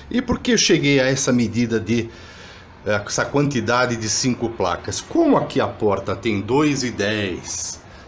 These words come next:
de altura por oitenta e dois de largura, ela não foi ajustada, não é isso? E eu também não quero mexer na furação de puxador, é, de baixo, de cima, o miolo da fechadura,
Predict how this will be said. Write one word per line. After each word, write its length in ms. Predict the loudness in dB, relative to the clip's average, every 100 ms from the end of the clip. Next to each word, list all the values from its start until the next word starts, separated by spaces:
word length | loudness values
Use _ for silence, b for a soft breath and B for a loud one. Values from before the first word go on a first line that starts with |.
| -6
de 80 | -2
altura 640 | -2 -4 -2 0 0 -2
por 300 | -4 0 2
oitenta 520 | 2 0 0 0 2
e 60 | 0
dois 300 | 0 -2 0
de 60 |
largura, 520 | -4 -4 -2 2 4 4
ela 120 | 4
não 180 | 4 2
foi 320 | 2 2 2
ajustada, 800 | 0 -4 -6 0 2 2 0 -2
não 80 | 0
é 80 |
isso? 320 | 0 0 -4 B B B B
E 60 | 0
eu 60 |
também 260 | 4 4 6
não 80 | 4
quero 240 | 2 2
mexer 300 | 2 0 -2
na 100 | -2
furação 580 | -2 -2 -2 -2 -2 -2
de 100 | -4
puxador, 1120 | -6 -4 -2 -2 0 2 4 6 4 2 0 B B B B -10
é, 760 | -4 0 0 2 0 0 -2 -4 -10 -18 -10
de 60 | -4
baixo, 420 | 0 2 0 -4
de 120 | -8 -4
cima, 460 | 0 2 2 2
o 80 | 0
miolo 400 | 2 4 4 2
da 140 | 0
fechadura, 960 | -4 -6 -4 -4 0 2 4 4 4 0